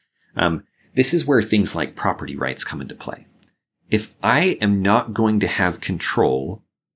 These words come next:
over what comes out of my labor, right? If I'm going to work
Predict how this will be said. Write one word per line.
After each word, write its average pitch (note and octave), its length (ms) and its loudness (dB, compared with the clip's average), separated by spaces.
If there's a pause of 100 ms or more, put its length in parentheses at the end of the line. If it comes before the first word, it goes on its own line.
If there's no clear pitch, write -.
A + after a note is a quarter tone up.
(200)
over A#2 400 6
what F2+ 320 -2
comes G2 400 0
out F2 320 0
of E2+ 180 -8
my D#2 220 -2
labor, D2+ 480 -4 (1000)
right? - 120 -8
If - 120 -10
I'm F#2 140 2
going G#2+ 240 6
to G2+ 100 0
work F#2+ 580 2